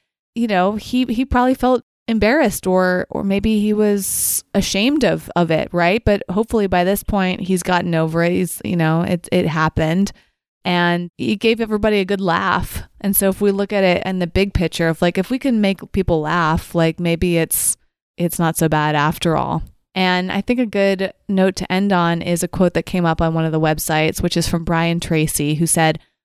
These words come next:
"Move out of your comfort zone. You can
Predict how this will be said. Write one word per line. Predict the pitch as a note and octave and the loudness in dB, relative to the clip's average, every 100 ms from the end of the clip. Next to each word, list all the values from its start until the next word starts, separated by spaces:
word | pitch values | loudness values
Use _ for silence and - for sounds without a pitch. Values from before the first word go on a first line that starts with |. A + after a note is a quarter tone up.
| _ - | _ -4
"Move | G3+ C4+ D4+ C#4+ | 0 0 0 -2
out | G3 G3+ | 0 2
of | G#3 | 2
your | G3 F#3 | 0 -2
comfort | - F#3+ F#3 E3+ D#3+ | -2 -2 0 -2 -2
zone. | - D3 C#2 F2+ E3 - _ _ _ - | -2 -2 0 -2 -4 -10 _ _ _ -2
You | |
can | F#3+ | 0